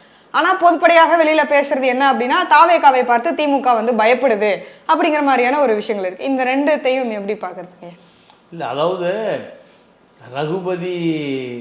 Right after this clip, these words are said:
Speaker 2: தாவேகாவை பத்தி பேசினா ஒரு சர்ச்சையாகும், முதலமைச்சர் கூப்பிட்டு அதை கண்டிப்பார்.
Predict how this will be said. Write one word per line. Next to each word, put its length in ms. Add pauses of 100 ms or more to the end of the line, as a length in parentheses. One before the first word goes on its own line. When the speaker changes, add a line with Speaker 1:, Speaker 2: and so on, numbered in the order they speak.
(1400)
Speaker 2:
தாவேகாவை 920
பத்தி 220
பேசினா 520 (200)
ஒரு 200
சர்ச்சையாகும், 640 (1200)
முதலமைச்சர் 480
கூப்பிட்டு 260
அதை 120
கண்டிப்பார். 540